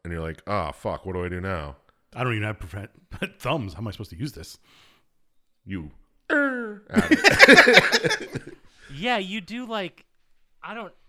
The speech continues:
Speaker 3: it's, it's like a sonic boom, I guess?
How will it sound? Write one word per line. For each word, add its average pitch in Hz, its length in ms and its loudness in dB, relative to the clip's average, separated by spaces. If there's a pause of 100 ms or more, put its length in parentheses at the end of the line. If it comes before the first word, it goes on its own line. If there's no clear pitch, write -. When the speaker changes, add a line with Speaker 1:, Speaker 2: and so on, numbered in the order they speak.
(540)
Speaker 3:
it's, 208 200 -10
it's - 180 -12
like 196 120 -6
a 147 80 -6
sonic 175 540 -6
boom, 170 460 -8
I 330 140 -6
guess? 330 500 -8